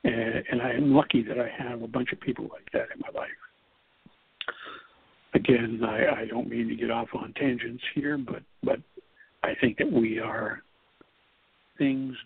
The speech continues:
go, and I'm not sure we let the right things go.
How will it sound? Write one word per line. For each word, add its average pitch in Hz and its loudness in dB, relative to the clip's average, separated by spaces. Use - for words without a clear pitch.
go, 104 -4
and 127 -4
I'm 120 -4
not 135 -4
sure 143 0
we 120 -2
let 127 -4
the 117 -12
right 143 -4
things - -8
go. 92 -8